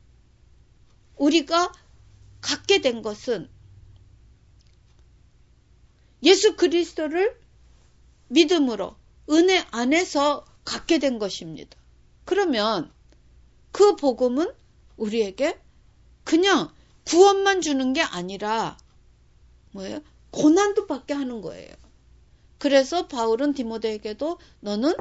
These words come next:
복음과 함께 고난을 받으라라고 얘기합니다.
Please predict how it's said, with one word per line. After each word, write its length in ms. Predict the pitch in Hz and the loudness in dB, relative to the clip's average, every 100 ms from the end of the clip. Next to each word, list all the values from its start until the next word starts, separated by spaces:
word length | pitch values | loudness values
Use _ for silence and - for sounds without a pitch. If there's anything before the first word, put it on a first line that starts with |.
| - _ _ _ _ _ _ _ - - | -10 _ _ _ _ _ _ _ -20 0
복음과 480 | 262 233 240 202 180 | 2 2 -2 -4 -8
함께 320 | 175 294 339 | -6 -8 -6
고난을 540 | - 214 226 240 359 | -6 -4 -2 -4 -6
받으라라고 720 | - - 208 233 277 277 185 127 | -8 -8 -4 -2 -2 -6 -8 -12
얘기합니다. 680 | - - - - - - | -14 -20 -20 -20 -20 -20